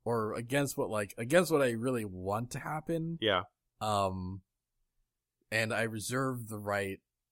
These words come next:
Speaker 1: to change this later
Speaker 2: Okay.
Speaker 1: to either Byleth or Monster Hunter, because they're both kind of, uh,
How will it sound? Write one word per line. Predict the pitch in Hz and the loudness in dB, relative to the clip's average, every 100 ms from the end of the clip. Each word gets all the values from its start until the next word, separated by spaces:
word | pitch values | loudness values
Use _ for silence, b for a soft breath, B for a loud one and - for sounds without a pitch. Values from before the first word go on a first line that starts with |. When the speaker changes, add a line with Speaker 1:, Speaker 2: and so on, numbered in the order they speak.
| _ _ _ _ _ _ _ _ - | _ _ _ _ _ _ _ _ -10
Speaker 1:
to | 113 | -8
change | - - 131 120 113 101 101 | -4 -2 0 -2 -2 -6 -4
this | 95 - | -4 -2
later | 95 95 95 85 - 220 | -2 0 0 -2 -6 -4
Speaker 2:
Okay. | 214 196 | 4 4
Speaker 1:
to | - | 6
either | 120 123 120 | 4 4 2
Byleth | 107 101 104 107 101 | 2 4 4 2 0
or | 90 | -4
Monster | 95 90 110 - | -4 -4 -4 -4
Hunter, | 107 107 107 | -4 -4 -4
because | 92 - 87 | -4 -6 -6
they're | 87 | -6
both | 82 90 - | -4 -6 -4
kind | 101 90 | -4 -4
of, | 87 85 - _ _ _ _ _ _ | -4 -6 -10 _ _ _ _ _ _
uh, | 101 90 85 85 | -4 -2 -2 -4